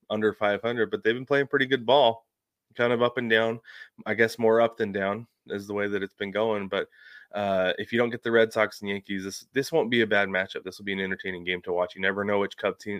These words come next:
Cubs team is gonna show up. And as far as the Giants go, it seems like you don't know which team is gonna show up either. So this isn't a bad one to watch.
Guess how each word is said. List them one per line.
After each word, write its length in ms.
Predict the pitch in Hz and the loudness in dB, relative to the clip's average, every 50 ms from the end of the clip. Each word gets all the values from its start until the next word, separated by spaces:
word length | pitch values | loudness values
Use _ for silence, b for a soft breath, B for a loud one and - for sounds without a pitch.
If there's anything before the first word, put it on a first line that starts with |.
| - - | -10 -10
Cubs 240 | - 107 95 95 - | -8 -8 -8 -8 -8
team 140 | 104 98 95 | -10 -8 -8
is 60 | 92 | -6
gonna 140 | 98 95 92 | -6 -6 -6
show 240 | - - 92 90 87 | -4 -4 -2 -2 -2
up. 160 | 92 90 - | -2 -4 -6
And 80 | 98 92 | -12 -12
as 100 | - - | -12 -4
far 160 | - 107 107 | -2 0 0
as 100 | 104 98 | 0 -2
the 80 | 101 | -6
Giants 320 | - 92 92 98 110 110 - | -4 -2 0 0 0 -2 -4
go, 260 | - 104 110 117 117 | -4 -2 -2 0 -2
it 100 | 107 - | -4 -6
seems 180 | - 113 107 107 | -6 -4 0 0
like 140 | 107 - | -2 -2
you 60 | 107 - | -2 -6
don't 140 | 104 76 | -4 -4
know 80 | 95 101 | -2 -2
which 240 | 101 104 - - _ _ _ _ _ _ | -2 -4 -6 -8 _ _ _ _ _ _
team 180 | - 107 104 107 | -6 -4 -4 -4
is 80 | 104 - | -4 -4
gonna 160 | 110 107 107 | -4 -4 -4
show 180 | - - 110 | 0 0 2
up 160 | 104 104 - 113 | 2 2 2 0
either. 280 | 110 98 85 78 - B B B B B B B B B | 0 2 2 0 -2 B B B B B B B B B
So 440 | - - 95 92 85 85 87 85 _ _ _ _ _ _ _ _ _ _ - | -12 -4 0 2 2 2 0 -2 _ _ _ _ _ _ _ _ _ _ 2
this 180 | 101 107 - | 2 2 4
isn't 240 | 120 113 107 110 104 | 4 2 4 2 2
a 40 | 95 | 4
bad 240 | 92 101 95 95 90 | 4 4 4 4 4
one 160 | 92 92 90 | 0 -2 0
to 80 | 92 90 | 0 0
watch. 320 | 92 92 - - - | 0 -2 -4 -6 -10